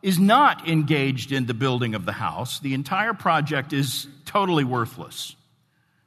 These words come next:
Pointless. It's without any really lasting benefit.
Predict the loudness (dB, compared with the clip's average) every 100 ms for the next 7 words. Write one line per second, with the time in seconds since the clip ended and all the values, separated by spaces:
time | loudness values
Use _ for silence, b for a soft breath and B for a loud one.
0 | -4 0 0 0 -14 -14 -14 -16 -14 -4
1 | 0 4 4 2 0 2 0 B B B
2 | -2 2 4 4 2 4 4 4 0 -4
3 | -2 -2 0 2 2 0 -2 -8 -10